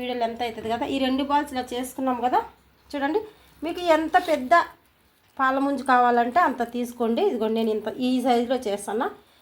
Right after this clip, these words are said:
ఇలా చేశానండి నేను. నేను ఒక్క చేత్తో సెల్ పట్టుకొని మీకు చూపిస్తాను చూడండి. మీరు రెండు చేతుల సహాయంతో చేసుకోండి. నేను అన్నీ చేసి చూపిస్తాను మీకు. ఒకటి ఇలానే చూపించేసి నేను మళ్ళీ మీకు నెక్స్ట్ వేరే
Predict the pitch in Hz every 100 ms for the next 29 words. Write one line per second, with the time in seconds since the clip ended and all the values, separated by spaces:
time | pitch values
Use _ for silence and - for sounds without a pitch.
0 | _ - 254 277 320 254 226 247 233 208
1 | 196 202 233 440 - _ _ _ _ _
2 | _ _ _ _ _ _ _ - 226 220
3 | 220 240 240 262 262 277 269 240 254 247
4 | - 269 294 - 247 226 247 247 214 330
5 | 427 - _ - 240 240 370 508 - _
6 | _ _ _ - 233 220 233 247 269 262
7 | 254 226 214 214 302 285 - - 220 185
8 | 170 - _ - 220 220 214 269 269 262
9 | 311 - 269 294 - 226 208 202 - 226
10 | 214 208 226 262 220 - - 294 214 370
11 | 302 202 190 208 208 202 403 - - -
12 | - - - 277 254 247 - 269 208 214